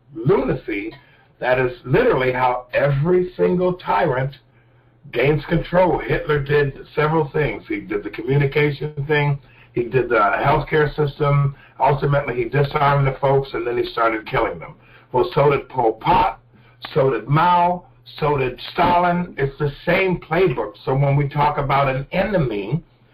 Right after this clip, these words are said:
we're talking about the system that is in direct opposition to the God of the Bible. And that system doesn't change. It doesn't have a lot of wisdom. It has one role to play,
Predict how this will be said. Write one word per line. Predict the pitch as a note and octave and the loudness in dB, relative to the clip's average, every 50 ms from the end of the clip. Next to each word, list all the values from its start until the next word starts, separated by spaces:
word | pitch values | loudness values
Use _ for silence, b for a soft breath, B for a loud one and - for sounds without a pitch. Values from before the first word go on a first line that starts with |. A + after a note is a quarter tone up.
| b b b b | b b b b
we're | E3+ F3+ D#3+ | 2 2 2
talking | - - F#3 G3 - - G3+ F#3 | 2 2 2 2 2 0 0 -2
about | E3+ D3+ D3 D#3 D3+ C#3+ - D#3 | -2 0 2 2 2 2 0 -2
the | C#3+ C3+ - - - | -6 -6 -6 -4 0
system | G3 G#3 G3+ - - C#3 A#2+ A2 B2 B2+ C3 b b b b b | 0 0 0 0 -2 -4 -2 -2 -4 -6 -10 b b b b b
that | - C#3 C#3+ C#3+ C#3+ | 0 2 2 4 4
is | C3+ C3+ C#3+ | 2 2 0
in | C#3+ C3+ C3 - - | 0 -2 -2 -4 -4
direct | - B2+ - C3 B2+ C3 D#3 F3 F#3 - - - - - | -2 0 0 0 0 0 2 2 2 0 -2 -4 -4 -2
opposition | - - - - D3+ C#3+ C3+ C#3+ D3+ C#3+ - - C3+ B2+ B2 - | 0 0 0 0 -2 -2 0 0 0 0 -2 -4 -8 -8 -8 -8
to | - B2+ | -10 -8
the | A#2+ A#2 | -6 -4
God | - - G#2+ B2 B2+ A#2+ | -2 0 2 2 2 0
of | - - - - - | -2 -6 -10 -14 -12
the | G#2+ | -8
Bible. | - A#2+ B2 A#2+ A2+ - - - - - _ _ _ b b b b b b | -4 0 2 2 2 0 -4 -8 -16 -18 _ _ _ b b b b b b
And | C3+ A#2+ A#2+ | -8 -4 -2
that | - - - - - - | 0 0 0 0 -2 -2
system | A3+ G#3 - - G3+ F#3 F3+ | -2 -2 -2 0 0 2 2
doesn't | E3+ F3 F3 D#3+ F3 D#3+ C#3+ - | 2 2 2 2 0 -2 -2 -4
change. | - - F#3+ F#3+ F3 C3+ G#2+ - G#2+ | -4 -4 -2 -2 -2 -4 -4 -6 -10
It | G#2 - - - - A2 | -12 -12 -14 -20 -6 -2
doesn't | A#2+ C#3 E3+ E3+ E3+ E3 | 2 2 2 2 2 0
have | D3 D3 D3 D3+ D3+ | 2 2 2 2 2
a | D3+ | 2
lot | C3 - A2 | 2 0 0
of | G2 - | -2 -4
wisdom. | G#2 G2+ - - - F2 E2 E2+ - B B B B B | -6 -8 -8 -8 -10 -12 -12 -12 -14 B B B B B
It | C#3 C#3 | 0 2
has | C#3+ C#3+ C3+ - A2+ | 2 2 0 0 -2
one | A#2 C3 C#3+ D#3+ F3 E3+ D3+ | 0 2 2 4 2 2 2
role | D3 D3+ C#3+ C#3+ C3+ - - | 4 4 4 2 2 0 -4
to | A#2+ - | -6 -10
play, | - A2 F2+ D#2+ - - - | -8 -6 -6 -6 -6 -8 -12